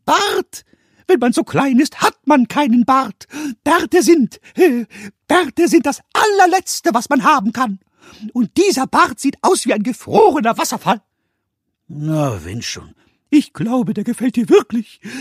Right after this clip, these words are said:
Speaker 1: der widerliche Zwerg. Ich weiß schon, du hättest lieber einen Gartenzwerg als einen Kobold.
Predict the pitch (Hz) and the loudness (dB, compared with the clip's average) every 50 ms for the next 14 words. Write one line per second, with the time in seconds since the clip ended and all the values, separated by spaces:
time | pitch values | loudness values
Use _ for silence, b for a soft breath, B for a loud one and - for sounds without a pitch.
0 | 262 277 - 285 247 - 247 247 226 - 202 190 190 - 269 - - 294 254 - | -8 -4 -2 -2 -2 0 0 0 0 -2 -4 -6 -6 -6 -6 -6 -6 -6 -6 -6
1 | - 185 - B 175 202 262 277 B B B B B - 214 - - - - - | -8 -12 -16 B -20 -18 -18 -18 B B B B B -12 -12 -12 -12 -12 -10 -8
2 | 254 285 - - - 294 240 - - B B B B B 269 B B _ - 240 | -6 -6 -6 -6 -6 -6 -8 -8 -12 B B B B B -20 B B _ -10 -10
3 | - - - 269 - 240 214 - - 220 233 240 - 202 - - 196 - - 208 | -8 -8 -8 -8 -6 -8 -10 -8 -6 -2 -2 -2 -2 -2 -4 -6 -8 -6 -4 -4
4 | 208 - - 311 302 - - _ - 220 202 - - - - 247 185 - - - | -4 -2 -2 -4 -4 -4 -6 _ -2 -2 -2 -2 -4 -6 -6 -6 -6 -8 -8 -8
5 | 175 160 - - 180 180 180 202 196 - - 269 330 311 - - 147 165 - _ | -8 -8 -8 -10 -10 -8 -6 -8 -8 -6 -2 0 2 2 0 -2 -8 -10 -12 _
6 | - | -20